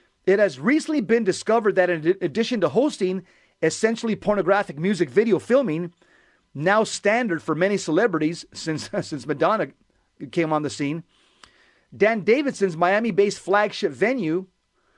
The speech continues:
the Temple House, was the site of a filmed, simulated homoerotic orgy. Perhaps the most outrageous event held at the Temple House, the two thousand twenty Love Different orgy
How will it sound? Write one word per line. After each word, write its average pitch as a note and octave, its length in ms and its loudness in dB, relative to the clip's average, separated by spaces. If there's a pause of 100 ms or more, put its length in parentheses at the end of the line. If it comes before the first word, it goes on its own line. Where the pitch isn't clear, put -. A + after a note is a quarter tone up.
(220)
the C#3+ 80 -6
Temple C4 380 0
House, E3 340 0 (400)
was F3+ 240 2
the F#3 100 -2
site A#3 440 0
of F#3 100 2
a F3 60 2
filmed, A#3+ 600 0
simulated G#3 760 2 (120)
homoerotic F#3 880 0 (100)
orgy. D3+ 500 -2 (1600)
Perhaps A3 380 2
the G3 80 -2
most G#3 200 2
outrageous G3 440 0
event G3 200 -2
held F#3+ 220 0
at F3+ 60 -4
the D3+ 80 -8
Temple F#3+ 320 -2
House, F#3 260 0
the - 80 -10
two G3+ 160 -6
thousand F#3 300 0
twenty F3 260 -2
Love F3 500 0
Different F#3 460 0
orgy D3 540 -2